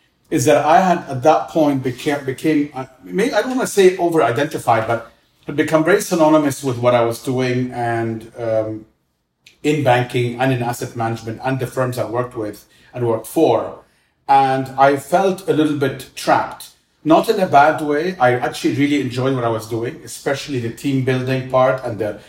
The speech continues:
the firm building part and even the asset gathering to some extent. But I felt that there were many other facets of my, that I'm interested in and of my personality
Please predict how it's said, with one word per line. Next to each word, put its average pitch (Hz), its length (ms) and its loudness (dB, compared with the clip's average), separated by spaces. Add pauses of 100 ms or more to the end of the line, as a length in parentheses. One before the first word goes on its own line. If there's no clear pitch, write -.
(360)
the 117 140 -8
firm 131 400 0
building 123 420 -2
part 123 500 2
and 107 320 -12
even 139 220 -2
the 123 80 2
asset 127 320 -2
gathering 120 400 2
to - 60 -16
some 131 160 -4
extent. 139 480 -4 (500)
But 139 160 4
I 135 140 6
felt 160 340 4
that 131 160 -2
there 131 80 -2
were 127 140 -2
many 180 260 0
other 175 220 -2
facets 139 500 -2
of 120 220 -10
my, 120 240 -4
that 123 120 2
I'm 120 140 2
interested - 380 -6
in 156 160 -2
and 120 160 0
of 110 120 -2
my 117 120 0
personality 135 720 -2